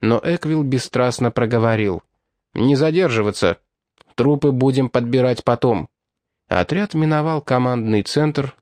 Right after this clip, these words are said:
спустился по лестнице на нижний ярус и вышел к техническим секторам.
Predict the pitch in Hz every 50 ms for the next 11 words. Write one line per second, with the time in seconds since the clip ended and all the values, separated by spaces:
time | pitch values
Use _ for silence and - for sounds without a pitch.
0 | _ _ _ - - - 127 120 - - 190 185 165 - 151 147 - 131 123 127
1 | 147 160 151 - 143 135 127 - 131 120 120 120 120 123 123 117 107 107 104 101
2 | 98 101 127 156 175 160 160 156 - - - _ _ _ _ _ _ - 107 98
3 | 92 135 180 185 - - 175 165 - - 151 139 - 143 151 147 - 139 127 -
4 | - 131 120 110 - 127 - - - 117 113 110 110 104 95 87 -